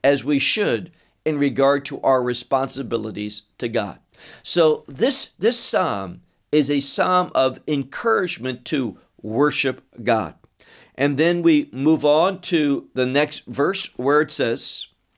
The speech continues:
"Chasdei Hashem."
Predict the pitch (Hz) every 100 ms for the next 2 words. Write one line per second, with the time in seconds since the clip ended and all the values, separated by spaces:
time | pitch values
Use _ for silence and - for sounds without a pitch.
0 | _ _ _ _ _ _ _ _ _ _
1 | _ _ _ _ _ _ - 82 147 151
2 | - 127 170 196 202 208 - - 160 151
3 | - 131 92